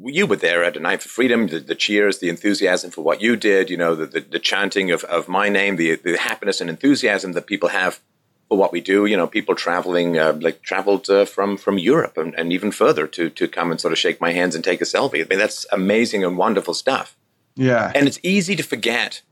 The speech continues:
Speaker 1: that love, because what the left does, and this is out of Saul Alinsky's playbook, is they polarize and isolate you. They wanna make you feel cut off from the herd, isolated, like there are,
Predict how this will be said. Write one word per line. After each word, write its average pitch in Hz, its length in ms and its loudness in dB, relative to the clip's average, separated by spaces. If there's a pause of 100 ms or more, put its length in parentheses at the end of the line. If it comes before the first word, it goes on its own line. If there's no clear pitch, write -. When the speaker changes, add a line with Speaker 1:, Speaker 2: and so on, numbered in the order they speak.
(140)
Speaker 1:
that 95 280 -2
love, 95 320 0
because - 280 -4
what 135 100 0
the 110 80 2
left 135 280 0
does, 87 220 0
and 110 120 -2
this - 120 -4
is 80 140 -8
out 80 180 -12
of 71 60 -18
Saul 78 300 -8
Alinsky's 82 340 -16
playbook, - 420 -4
is 87 100 -12
they 82 100 -2
polarize 113 560 -2
and 90 80 -8
isolate 80 500 -6
you. 69 80 -14
They 78 120 -2
wanna 117 180 2
make 120 180 0
you 107 60 -4
feel 95 460 2 (360)
cut - 220 -2
off - 320 -10 (240)
from 95 180 0
the 90 80 2
herd, 87 380 4
isolated, 92 640 0
like 85 220 -2
there 85 180 2
are, 78 160 0